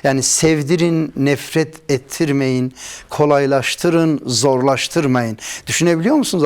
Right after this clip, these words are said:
Allah'a secde etmeyi nefret ettirerek yaptırıyoruz. Bağırarak, çağırarak. Yani bir Müslümana bu yakışır mı?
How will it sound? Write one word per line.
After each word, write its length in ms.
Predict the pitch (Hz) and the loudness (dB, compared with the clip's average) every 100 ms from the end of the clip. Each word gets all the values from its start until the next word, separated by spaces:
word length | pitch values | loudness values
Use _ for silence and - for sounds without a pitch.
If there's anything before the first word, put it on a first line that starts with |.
| - | 4
Allah'a 680 | 147 147 147 143 165 170 156 | 4 2 2 2 2 2 0
secde 580 | - 139 135 120 165 | -2 0 0 2 2
etmeyi 460 | 131 - 139 165 294 | 0 0 0 2 2
nefret 440 | 139 131 - 156 147 | 0 -2 0 -2 0
ettirerek 640 | 123 - 151 170 113 - | -2 -2 0 2 0 -4
yaptırıyoruz. 760 | 117 110 - 90 87 65 - - - - - - | -4 -4 -10 -8 -8 -10 -14 -18 -20 -18 -14 -6
Bağırarak, 720 | 123 135 135 143 156 139 - | 2 4 4 2 2 0 -2
çağırarak. 600 | - 127 123 143 135 107 - - - - - | -4 0 2 2 2 -2 -10 -20 -18 -12 -4
Yani 260 | 123 127 | -2 0
bir 60 | 131 | 0
Müslümana 480 | 139 - 131 123 113 | 0 0 0 -2 -2
bu 60 | |
yakışır 540 | 117 110 - - 269 | -2 -4 -4 -4 -4
mı? 100 | 262 | -6